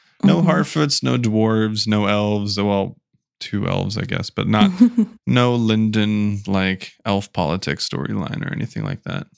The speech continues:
Speaker 2: Yeah, it kinda merges two of the storylines together as well in a way.
Speaker 1: Yeah, yeah.
Speaker 2: So
Speaker 1: Numenor and the Southlands now work together. I mean, long s-, long story short, uh, yeah, the Numenorians, uh, just s-, quick summary,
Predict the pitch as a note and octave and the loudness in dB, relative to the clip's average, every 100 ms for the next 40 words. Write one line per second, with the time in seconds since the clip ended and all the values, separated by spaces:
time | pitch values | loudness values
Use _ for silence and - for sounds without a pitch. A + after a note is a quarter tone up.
0 | _ _ - A2 G#2+ - G#3+ C4+ A3+ F#3+ | _ _ 0 2 2 2 4 4 4 2
1 | F#3+ F#3+ E3+ - E3+ E3 E3 D#3+ E3+ E3 | 2 0 0 2 0 0 -2 0 0 0
2 | - F3+ E3+ - F3+ E3+ - F#3 G3 - | 2 0 0 -2 -2 0 0 -2 -2 -2
3 | - - - G#3+ D3 A#2 G#2+ B2 B2 F#2+ | 0 2 2 2 2 0 0 0 0 0
4 | F#2+ A#2 B2+ B2+ B2+ B2 B2+ B2+ B2+ G#2+ | 0 2 2 2 2 2 2 2 0 0
5 | G#2 G#2+ - G#2 G#2+ A2 G#2+ G#2+ G#2+ G#2+ | 0 0 0 0 0 0 2 2 0 -2
6 | G#2+ G2+ G2 G2+ G#2 A2 - - - - | 0 0 2 0 0 0 0 -2 -4 -12
7 | - _ _ _ _ _ _ _ _ - | -20 _ _ _ _ _ _ _ _ -2
8 | G2+ - G#2+ G2 G#2+ A#2 D#3 - - G#2+ | -2 -2 -4 -2 0 0 -2 -4 -6 0
9 | G2+ G2 F#2+ G#2+ A#2 A#2 - - - A2 | 2 2 2 2 2 0 -6 -10 -2 2
10 | A2 G#2+ - G2+ G2 F#2+ - - G2 G2 | 2 0 0 0 0 -2 -4 -2 0 0
11 | - _ _ _ _ _ - G2 F#2+ F#2+ | -4 _ _ _ _ _ -2 0 2 0
12 | G2 G2+ G2 G2+ G2+ G2+ G2 G2 G2 F#2+ | 0 0 2 2 2 0 0 0 0 -2
13 | F#2 - G#2+ G#2 G#2 G#2+ - - - - | -2 0 2 2 0 -2 -2 -6 0 2
14 | A#2 - - - G#2 G2+ F#2+ F#2+ | 2 0 -4 0 0 2 2 0